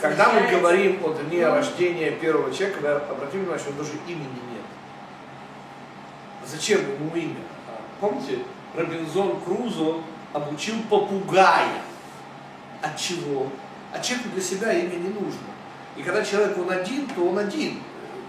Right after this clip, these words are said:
Speaker 1: Мы с собой как-то общаемся без меня. Таким образом, когда мы отмечаем день рождения первого человека, мы, как говорит Тора, отмечаем день трубления,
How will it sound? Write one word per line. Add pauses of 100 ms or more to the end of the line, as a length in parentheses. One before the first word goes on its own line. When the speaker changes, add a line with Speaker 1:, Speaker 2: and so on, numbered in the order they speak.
(760)
Speaker 1:
Мы
с
собой
как-то
общаемся (140)
без
меня. (1600)
Таким
образом,
когда
мы
отмечаем
день
рождения (100)
первого
человека, (200)
мы, (240)
как
говорит
Тора,
отмечаем
день
трубления,